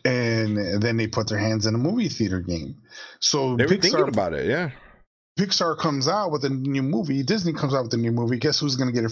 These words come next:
Speaker 1: first? And then a month later, everybody else is gonna get it.
Speaker 2: Yeah.
Speaker 1: I mean, they're the second largest chain.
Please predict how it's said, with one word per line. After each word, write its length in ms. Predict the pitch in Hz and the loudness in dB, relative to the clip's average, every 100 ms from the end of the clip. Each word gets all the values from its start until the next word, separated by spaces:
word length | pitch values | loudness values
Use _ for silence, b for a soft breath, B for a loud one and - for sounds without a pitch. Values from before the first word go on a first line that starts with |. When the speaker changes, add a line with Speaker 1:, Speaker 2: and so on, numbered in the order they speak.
| 113 | -2
Speaker 1:
first? 420 | 139 107 - - - | -2 0 -4 -6 -4
And 140 | 123 131 | -2 0
then 100 | 123 | 0
a 40 | |
month 320 | 127 120 110 | 0 -2 -2
later, 480 | 135 220 139 127 135 - _ - | -2 0 0 -2 -4 -14 _ -2
everybody 400 | 131 123 127 160 | -2 0 0 0
else 240 | 269 - | 0 0
is 100 | 110 98 | -2 -2
gonna 160 | 90 | -6
get 160 | 85 - | -6 -10
it. 100 | - _ _ _ _ _ _ _ _ _ _ | -14 _ _ _ _ _ _ _ _ _ _
Speaker 2:
Yeah. 120 | 82 147 | 0 2
Speaker 1:
I 120 | 151 | 2
mean, 140 | 143 | 2
they're 100 | 135 | 0
the 120 | 143 | 0
second 400 | 135 156 143 147 117 | 0 -2 -2 -4 -2
largest 540 | 127 139 127 117 - | -2 -2 -2 -2 -2
chain. 560 | - 151 156 117 131 | 0 0 0 -2 -6